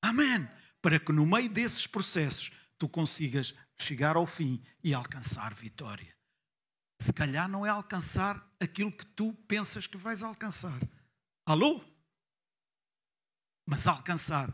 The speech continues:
aquilo que Ele quer para a tua vida e que Ele entende que é o melhor. Amém? Jesus está vivo. Então estes homens estavam decepcionados.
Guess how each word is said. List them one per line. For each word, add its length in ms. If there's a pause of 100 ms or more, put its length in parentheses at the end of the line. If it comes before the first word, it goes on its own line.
(140)
aquilo 320
que 140
Ele 100
quer 320 (280)
para 140
a 40
tua 260
vida 380 (200)
e 80
que 140
Ele 140
entende 420
que 100
é 40
o 100
melhor. 460 (300)
Amém? 500 (1500)
Jesus 580 (360)
está 360
vivo. 420 (360)
Então 200
estes 300
homens 340
estavam 380
decepcionados. 960